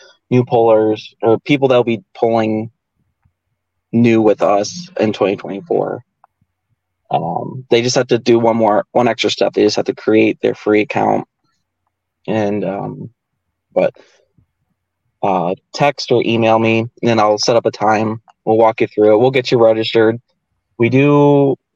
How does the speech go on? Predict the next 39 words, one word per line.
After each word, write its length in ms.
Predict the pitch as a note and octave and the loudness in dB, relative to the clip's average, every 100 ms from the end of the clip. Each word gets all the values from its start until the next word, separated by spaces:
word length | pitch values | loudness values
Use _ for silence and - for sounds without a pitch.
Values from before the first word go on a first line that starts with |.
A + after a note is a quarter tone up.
| _ _ _ _ - | _ _ _ _ -2
try 220 | C3 C3 | 2 2
to 80 | B2+ | 2
limit 420 | C3 C3 C3 C3 | 2 2 2 0
the, 320 | A2+ A#2 A2 - - | -2 0 -2 -6 -2
the 100 | A#2+ | 0
amount 320 | B2+ A#2+ B2 | 2 2 0
of 140 | A2+ | 0
numbers 520 | A#2+ A#2 A#2 A#2+ A#2+ B2 - - | 0 2 2 2 2 -2 -12 -4
per 140 | B2+ A#2+ | -2 -2
class 680 | - A#2+ B2 C#3 - - _ _ | 0 2 2 0 -4 -20 _ _
'cause 200 | G2+ G#2 | -2 -2
we 100 | G#2+ | -2
only 200 | A2 A2+ | -2 0
have 180 | A2 G#2+ - | 2 0 -4
so 560 | - - - - C3 C3 | -18 -16 -16 -4 -2 0
much 260 | B2+ - | -2 -4
space 520 | - A#2+ A#2+ B2+ - - _ _ _ _ _ _ | -2 0 2 -2 -8 -18 _ _ _ _ _ _
and 100 | G#2 | -12
so 140 | - B2 | -2 0
much 200 | A#2 - | 0 -2
time 400 | A2 - B2 _ _ - | -6 -6 -18 _ _ -6
to 80 | - | -2
pull. 280 | G#2 F#2 | -2 -2
We, 300 | F#2+ G#2+ G2+ - _ _ _ _ _ _ _ _ | -4 -4 -6 -10 _ _ _ _ _ _ _ _
um, 480 | - - - - - _ _ _ _ _ _ _ | -6 -4 -6 -12 -20 _ _ _ _ _ _ _
so 200 | - A#2+ | 0 0
we, 220 | A#2 A#2+ | 2 2
we 180 | A2+ B2+ | 2 2
have 380 | A#2+ - C#3+ C#3 | 0 -2 -2 0
it, 240 | C#3+ C#3 B2 _ _ _ _ | 2 2 0 _ _ _ _
we 80 | C3 | 0
have 120 | A#2+ | 0
a 40 | |
theoretical 920 | A#2+ D3+ D3+ B2 B2+ C3+ C3+ C3+ C3 C3 | 0 0 2 2 2 0 2 4 4 4
am-, 100 | A#2+ - - | 0 -8 -2
amount 360 | B2 B2+ B2+ | 0 0 -2
for 160 | - B2 | -4 -4
each 240 | B2+ B2+ | -2 -6
class, 640 | - C3 C3 C3+ D3 - | -6 -2 0 -2 -6 -14